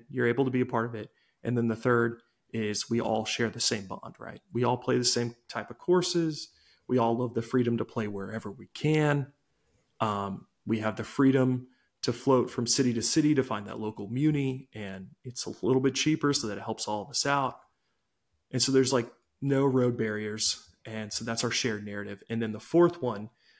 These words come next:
which is the one that I'm, you know, really excited about,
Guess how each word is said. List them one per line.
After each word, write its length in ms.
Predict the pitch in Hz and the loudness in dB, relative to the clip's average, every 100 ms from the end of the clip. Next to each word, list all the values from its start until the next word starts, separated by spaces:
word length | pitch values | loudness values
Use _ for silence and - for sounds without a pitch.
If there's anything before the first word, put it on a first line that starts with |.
| _ | _
which 140 | 127 | -2
is 120 | 127 117 | 0 2
the 80 | |
one 220 | 131 131 120 | 4 4 2
that 180 | 107 | -2
I'm, 280 | 107 107 107 - _ _ _ | -2 -2 -6 -12 _ _ _
you 100 | 120 | -4
know, 220 | 104 98 - _ _ _ | -2 -8 -18 _ _ _
really 320 | 127 170 165 | 8 10 10
excited 460 | 135 - 120 113 135 | 8 6 2 2 0
about, 380 | 147 160 165 | 0 0 -2